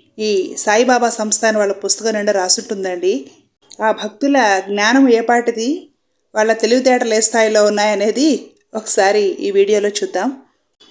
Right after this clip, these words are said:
షిరిడీ సంస్థానం వాళ్ళ పుస్తకం అండి, ముప్పై మూడవ అధ్యాయము, రెండు వందల నలభై ఏడవ పేజీ. ఇక్కడ రాసున్న కథ సంక్షిప్తంగా చెప్తానండి. ఒక భార్యాభర్త ఠాణా రైల్వే స్టేషన్ దగ్గర ఉన్నారు.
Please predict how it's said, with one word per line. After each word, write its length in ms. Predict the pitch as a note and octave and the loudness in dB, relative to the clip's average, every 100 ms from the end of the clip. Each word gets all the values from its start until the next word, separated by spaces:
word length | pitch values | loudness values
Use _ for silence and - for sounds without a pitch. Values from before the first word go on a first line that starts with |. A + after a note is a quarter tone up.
| _ _ _ | _ _ _
షిరిడీ 280 | B3 B3 C#4 | 0 4 4
సంస్థానం 420 | C#4 A3+ C4 B3+ | 2 0 2 2
వాళ్ళ 140 | A#3+ | 2
పుస్తకం 400 | A#3 A3+ - A#3+ | 0 -2 -2 -2
అండి, 380 | A#3 G#3 C#4 F4+ A3 | -2 0 0 -2 -4
ముప్పై 260 | F#3+ C4 | 0 2
మూడవ 240 | A#3+ A3+ A#3 | 4 4 2
అధ్యాయము, 800 | A3+ A3 G#3 G#3+ A3+ C#4 E4 A3+ | 0 -2 -2 0 2 2 0 -4
రెండు 180 | G3+ A3 | -2 0
వందల 240 | A3+ A#3+ | 0 2
నలభై 360 | A#3+ G3 G3+ G#3+ | 2 0 -2 -2
ఏడవ 240 | G#3+ A3 | 0 0
పేజీ. 420 | G#3+ F3+ F3 E3+ - _ _ _ _ _ _ _ _ _ _ _ | -2 -4 -4 -8 -10 _ _ _ _ _ _ _ _ _ _ _
ఇక్కడ 540 | A3 A3+ A3 G#3+ G3+ F#3+ - | -6 -2 0 0 0 -4 -2
రాసున్న 400 | G3+ A3 C4+ B3+ | 0 2 2 2
కథ 440 | A#3 G#3+ A3 F#3+ | 0 0 0 0
సంక్షిప్తంగా 580 | F3+ G3+ - A3 A3+ A3 | -2 -2 -6 -6 -4 -2
చెప్తానండి. 680 | F#3 F3+ G#3 G3 F#3 A#3+ E4 - | -4 -2 -4 -2 -4 -6 -6 -12
ఒక 140 | G#3 | -12
భార్యాభర్త 920 | - G3+ A3+ B3 A3 A3+ A3+ A3 F#3 B3 - _ _ _ | -4 0 0 2 0 -2 -4 -2 -4 -8 -14 _ _ _
ఠాణా 240 | G#3 A#3 | -2 0
రైల్వే 280 | B3 A3 A3+ | 2 2 0
స్టేషన్ 340 | A3+ A3 - G#3+ | 0 0 0 0
దగ్గర 200 | G3 F3+ | 0 -4
ఉన్నారు. 540 | F#3+ G3+ F3+ B3 D#4 | -4 -4 -2 -4 -6